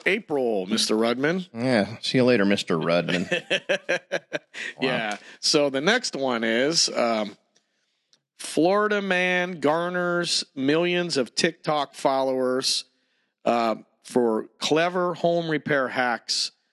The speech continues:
Speaker 1: And
Speaker 2: Oh, I heard about this
Speaker 1: have
Speaker 2: guy.
Speaker 1: you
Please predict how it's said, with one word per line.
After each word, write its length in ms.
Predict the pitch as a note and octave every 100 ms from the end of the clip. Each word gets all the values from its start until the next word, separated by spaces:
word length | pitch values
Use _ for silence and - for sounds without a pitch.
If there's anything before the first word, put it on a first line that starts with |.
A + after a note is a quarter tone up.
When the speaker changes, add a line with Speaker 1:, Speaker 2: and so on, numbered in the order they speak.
| _ _ _ _ _ -
Speaker 1:
And 320 | A#2 A2+ A2 - -
Speaker 2:
Oh, 260 | F4+ G4+
I 80 | F#4+
heard 200 | E4 G#4
about 320 | G4+ A3 D3
this 180 | - G2+
Speaker 1:
have 80 | D3
Speaker 2:
guy. 260 | G2+ F#2
Speaker 1:
you 40 | F2